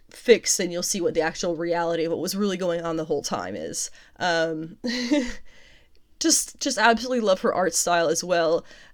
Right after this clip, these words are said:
Um, speaking of just Luna, again, oh my god, the pages that I would buy, <laughs> the panels, just single panels that I would purchase as blown up prints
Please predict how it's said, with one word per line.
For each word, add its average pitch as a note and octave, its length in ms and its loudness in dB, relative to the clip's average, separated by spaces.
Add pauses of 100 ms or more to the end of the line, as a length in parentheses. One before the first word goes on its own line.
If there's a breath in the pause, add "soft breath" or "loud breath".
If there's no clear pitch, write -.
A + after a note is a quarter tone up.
Um, F3 680 0
speaking A3+ 440 0
of F#3 100 -2
just F#3+ 240 -2
Luna, G3+ 560 0 (240 soft breath)
again, F3+ 560 4 (1120 soft breath)
oh G#3+ 280 -4
my F#3+ 200 -2
god, E3+ 600 0
the A#3 80 4
pages A3+ 640 2
that G3 120 0
I F#3 120 4
would F#3+ 200 -2
buy, F#3 640 4 (280 loud breath)
<laughs> - 280 -20
the G#3+ 80 0
panels, G#3 720 -2 (200 loud breath)
just - 320 -2 (100)
single A#3+ 380 0
panels G3 480 -2
that E3+ 140 -2
I F3+ 160 2
would E3+ 180 -2
purchase - 600 -4
as F3 240 -4
blown G3 400 -2
up - 140 -4
prints - 640 -6